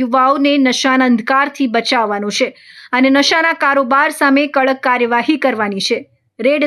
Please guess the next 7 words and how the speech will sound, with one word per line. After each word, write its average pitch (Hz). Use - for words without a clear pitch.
દરમિયાન 269
ભેસ્તાન 269
નુરાની 254
મસ્જિદથી 262
જલારામ 254
ઝુંપડપટ્ટી 247
તરફ 254